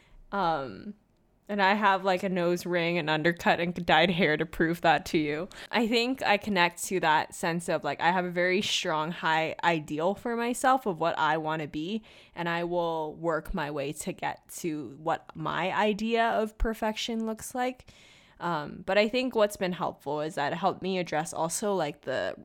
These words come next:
repressed anger that one's experienced, that inner, like, that deep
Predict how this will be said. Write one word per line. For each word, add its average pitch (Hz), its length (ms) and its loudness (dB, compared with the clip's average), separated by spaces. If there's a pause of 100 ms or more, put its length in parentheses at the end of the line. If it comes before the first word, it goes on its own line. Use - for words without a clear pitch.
(160)
repressed 170 520 -2
anger 214 680 -2 (140)
that 247 180 -6
one's 233 260 -6
experienced, 208 640 -4
that - 300 -2
inner, 165 480 -4
like, 190 300 2
that 175 460 2
deep 180 380 -8